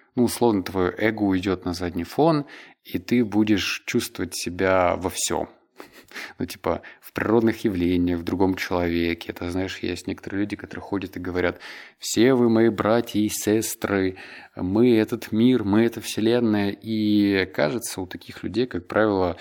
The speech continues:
ветер гуляет в карманах, а не деньги. И они не особо-то насчет этого заморачиваются. И я считаю, что главная задача этого человека —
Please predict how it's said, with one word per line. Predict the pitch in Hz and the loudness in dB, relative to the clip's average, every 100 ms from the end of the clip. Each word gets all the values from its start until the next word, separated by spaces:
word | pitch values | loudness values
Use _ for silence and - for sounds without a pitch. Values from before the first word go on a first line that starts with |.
| - - | -12 -10
ветер | 95 104 110 - 90 | -2 2 2 0 -6
гуляет | 87 82 78 - | -4 -2 -4 -6
в | |
карманах, | - 90 90 82 82 - - - | -6 -4 -2 -4 -6 -12 -20 -6
а | 92 | -2
не | 87 | -2
деньги. | 85 85 82 - - - - - | -2 -2 -4 -8 -18 -20 -20 -10
И | - | -2
они | 101 147 | 2 4
не | 127 | 4
особо-то | 110 95 131 131 113 - 107 101 92 - - - _ | 2 0 0 2 0 2 2 2 0 -6 -20 -20 _
насчет | 87 - - | -12 -8 -6
этого | 104 98 | -4 -4
заморачиваются. | 92 95 101 95 - - 90 - - - - - - - - | -2 -2 2 0 -2 -8 -12 -12 -14 -14 -16 -20 -20 -20 -14
И | - | -6
я | 98 165 | 0 0
считаю, | - - 143 143 | 0 -2 -2 -2
что | - 113 107 104 101 98 90 90 92 | -4 0 4 4 6 4 4 2 -2
главная | 92 104 123 107 95 | -2 2 4 2 0
задача | 92 92 107 - 95 | -2 0 0 0 -8
этого | - 104 | -8 -10
человека — | - 120 147 226 226 123 104 | -6 0 2 0 0 -2 -2